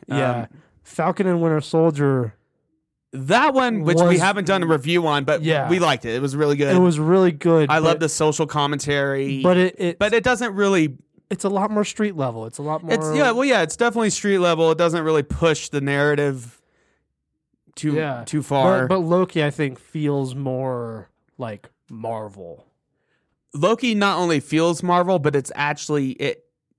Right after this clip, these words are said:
Speaker 2: it's contributing to the universe. It's changing the universe,
Speaker 1: Yeah, it's
Speaker 2: okay?
Speaker 1: adding, it's adding stuff that
Speaker 2: And
Speaker 1: you would expect
Speaker 2: shut
Speaker 1: them to
Speaker 2: up.
Speaker 1: add in a
Speaker 2: That's
Speaker 1: movie.
Speaker 2: not a spoiler. You know it's gonna do that, okay?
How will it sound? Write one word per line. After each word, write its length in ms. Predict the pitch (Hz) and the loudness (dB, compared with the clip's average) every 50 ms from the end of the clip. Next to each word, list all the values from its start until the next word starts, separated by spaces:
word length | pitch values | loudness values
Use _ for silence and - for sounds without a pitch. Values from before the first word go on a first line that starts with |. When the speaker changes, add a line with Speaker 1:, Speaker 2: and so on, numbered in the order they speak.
| _ _ - | _ _ -14
Speaker 2:
it's 400 | 127 123 117 - - - - - _ _ _ _ _ _ _ _ _ _ _ _ _ _ _ _ _ _ | -14 -12 -10 -12 -12 -12 -14 -16 _ _ _ _ _ _ _ _ _ _ _ _ _ _ _ _ _ _
contributing 640 | - - 156 143 - - 156 151 143 139 139 135 127 113 | -8 -6 -6 -4 -4 -2 -4 -4 -4 -4 -6 -6 -6 -8
to 120 | - 127 | -8 -8
the 80 | 127 123 | -6 -6
universe. 340 | 123 135 135 120 120 - - | -4 -4 -4 -4 -6 -6 -6
It's 180 | 165 156 - - | -6 -6 -6 -6
changing 840 | - - - 202 202 190 185 185 170 143 151 139 123 113 104 107 107 | -4 -2 0 0 2 2 2 0 0 -2 -2 -4 -4 -6 -10 -14 -14
the 140 | 113 135 139 | -10 -8 -6
universe, 540 | 139 135 131 123 120 104 117 117 110 139 147 | -4 -4 -4 -6 -6 -6 -4 -4 -2 -2 0
Speaker 1:
Yeah, 140 | 151 135 120 - | 0 0 0 -2
it's 100 | 127 123 | -4 -2
Speaker 2:
okay? 40 | - | 0
Speaker 1:
adding, 340 | 156 156 165 170 165 165 160 | 0 2 2 2 0 0 -2
it's 180 | 170 151 - - | -4 -6 -6 -2
adding 360 | 185 165 175 196 190 180 160 | 0 0 0 0 0 -2 -4
stuff 420 | 143 - - 156 147 143 139 - - | -6 -6 -2 -2 0 0 -2 -4 -4
that 120 | - 170 165 | -2 -2 -2
Speaker 2:
And 100 | 151 139 | -2 -2
Speaker 1:
you 140 | 135 139 139 | -2 -2 -2
would 120 | 135 131 | -2 -2
expect 320 | 131 - - - 151 143 | -4 -4 -4 -2 0 2
Speaker 2:
shut 200 | 240 254 254 254 | 4 4 4 4
Speaker 1:
them 80 | 233 208 | 4 2
to 40 | 165 | 2
Speaker 2:
up. 80 | 131 131 131 | 2 0 -2
Speaker 1:
add 80 | 131 | -2
in 40 | 131 | -2
a 20 | |
Speaker 2:
That's 280 | 143 165 165 - - - | 0 0 0 -2 -4 -2
Speaker 1:
movie. 120 | 170 165 | -2 0
Speaker 2:
not 260 | 170 190 214 233 247 269 | 2 2 2 2 2 0
a 40 | 262 | -2
spoiler. 840 | - - - - 208 202 185 185 180 160 160 165 180 170 156 - _ | -4 -4 0 2 2 4 4 2 2 2 2 2 2 0 -2 -4 _
You 180 | - 135 139 143 | -8 -6 -4 -4
know 520 | 139 135 135 135 147 160 185 214 214 202 185 | -2 -4 -2 0 2 2 4 4 4 2 2
it's 180 | 165 143 - - | 0 -2 -4 -4
gonna 240 | - 160 156 151 143 | -2 -2 -2 -2 -4
do 380 | 120 117 123 160 170 156 139 | -4 -2 0 0 2 0 0
that, 360 | 123 123 117 110 104 101 - | -2 -2 -4 -4 -4 -6 -10
okay? 640 | 117 113 - - 160 165 165 165 165 160 156 147 143 | -12 -12 -6 -2 0 0 2 2 2 0 -2 -4 -8